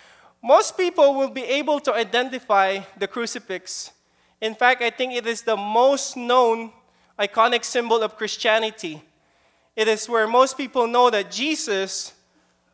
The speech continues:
suffered on the cross. Would you agree?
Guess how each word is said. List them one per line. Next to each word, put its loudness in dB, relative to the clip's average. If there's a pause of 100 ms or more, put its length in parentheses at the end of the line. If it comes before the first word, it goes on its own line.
suffered 0
on -4
the -2
cross. 2
Would -10
you -2
agree? -4